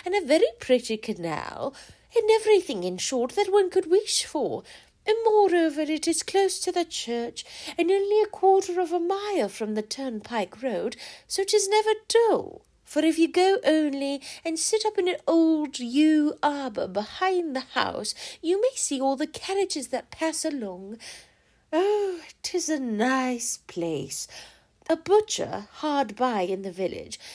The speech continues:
and a parsonage house within a stone's throw, to my fancy, a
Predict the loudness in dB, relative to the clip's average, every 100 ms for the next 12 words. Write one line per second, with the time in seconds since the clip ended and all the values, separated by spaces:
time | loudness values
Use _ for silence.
0 | -6 -4 -4 -4 -2 -2 -2 -2 -4 -4
1 | -4 -4 -4 -4 -6 -4 -4 -6 -4 0
2 | 2 2 0 -4 -4 0 2 2 -2 -6
3 | -20 _ _ -2 0 0 0 -2 -2 -6
4 | -6 -4 -2 -4